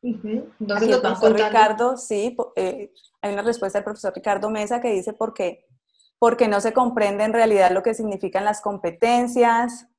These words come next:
Speaker 2: porque la
Speaker 1: Ah.
Speaker 2: evaluación no corresponde con el planteamiento de objetivos,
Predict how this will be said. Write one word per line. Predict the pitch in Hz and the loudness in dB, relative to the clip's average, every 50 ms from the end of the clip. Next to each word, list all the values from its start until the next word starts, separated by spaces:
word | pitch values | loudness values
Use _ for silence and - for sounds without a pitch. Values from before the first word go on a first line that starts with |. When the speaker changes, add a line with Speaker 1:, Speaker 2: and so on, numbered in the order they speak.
| _ _ _ _ _ _ _ _ _ _ - | _ _ _ _ _ _ _ _ _ _ -2
Speaker 2:
porque | - 220 220 - 214 | -2 0 0 2 4
la | 202 196 | 4 4
Speaker 1:
Ah. | 196 | 6
Speaker 2:
evaluación | 190 190 190 185 185 185 - 202 180 180 | 6 4 4 2 0 -2 -6 -8 -6 -6
no | 185 190 | -6 -4
corresponde | - 214 208 214 214 - - 185 185 180 190 | -2 -2 -2 -2 -4 -4 -4 -4 -4 -4 -4
con | - 202 | -4 -6
el | 208 208 | -4 -4
planteamiento | - 202 202 - 202 185 180 175 170 180 190 | -4 -6 -6 -6 -8 -8 -8 -8 -6 -4 -4
de | 190 | -4
objetivos, | 196 190 - 185 - _ _ 226 226 226 226 220 220 214 214 214 214 - - - | -4 -6 -8 -12 -14 _ _ -4 -2 0 0 0 0 -2 -2 -4 -6 -10 -16 -20